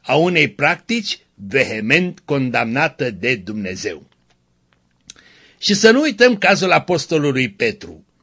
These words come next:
Rațiunea care l-a împins la dorința de a-L opri pe Mântuitorul de la jertfa supremă ținea de logica lui, omenească,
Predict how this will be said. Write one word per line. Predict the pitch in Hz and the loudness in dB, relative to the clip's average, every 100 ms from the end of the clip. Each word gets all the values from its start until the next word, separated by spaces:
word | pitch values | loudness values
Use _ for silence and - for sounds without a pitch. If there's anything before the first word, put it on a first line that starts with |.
| _ _ _ _ | _ _ _ _
Rațiunea | - 127 131 - 127 190 247 208 | -6 0 0 0 -2 0 0 2
care | 156 135 | 2 2
l-a | 127 120 | 2 0
împins | 113 - 175 160 | -2 -4 -2 -2
la | - 123 | -4 -4
dorința | 110 110 147 160 - 107 | -4 -2 0 0 -4 -6
de | 104 | -4
a-L | 117 | -2
opri | 123 110 156 | -2 -4 -6
pe | 139 | -4
Mântuitorul | 131 123 110 123 120 151 147 120 | -4 -6 -6 -6 -4 -2 -2 -2
de | 110 117 | -4 -4
la | 113 | -4
jertfa | 101 135 139 - | -2 -2 -2 -6
supremă | 117 - 101 - 98 104 220 - _ _ _ _ | -8 -8 -10 -10 -8 -4 -6 -8 _ _ _ _
ținea | - 135 120 131 | -2 0 2 2
de | 123 | 2
logica | 170 185 165 202 208 220 | 0 0 -2 -4 -2 -2
lui, | 254 156 - | -2 -6 -8
omenească, | - 139 170 247 247 143 - - | -8 -4 0 0 0 -2 -8 -14